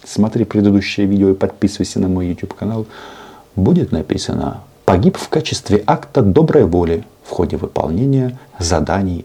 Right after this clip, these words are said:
в рамках спецоперации». Ну, а когда они нам говорят о том, что это был факт доброй воли,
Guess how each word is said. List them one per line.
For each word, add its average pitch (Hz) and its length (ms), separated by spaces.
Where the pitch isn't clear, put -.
в - 80
рамках 80 540
спецоперации». - 1700
Ну, 139 100
а 147 40
когда 143 260
они 120 100
нам 107 180
говорят 101 400
о 90 40
том, 90 180
что - 180
это 87 160
был 82 360
факт 82 320
доброй 101 380
воли, 143 340